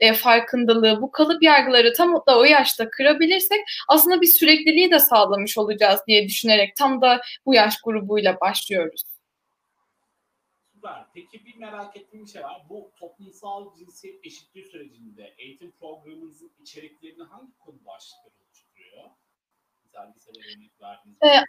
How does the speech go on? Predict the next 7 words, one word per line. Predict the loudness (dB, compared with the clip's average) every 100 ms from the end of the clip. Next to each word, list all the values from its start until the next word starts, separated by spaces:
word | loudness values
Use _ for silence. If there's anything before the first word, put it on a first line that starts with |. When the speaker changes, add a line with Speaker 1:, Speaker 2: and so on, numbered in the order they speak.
| -4
Speaker 1:
aslında | -4 -6 -4
şöyle, | -2 2 4 4 2 0 -2 -4
e, | -2 0 0 -2 -8 _
biz | -4 0 2 0
gitti-, | -4 -2 2 2 0
gideceğimiz | -6 -4 4 4 6 2 0 -2
grubun | -2 0 -2 -4 -6 -8 -14 _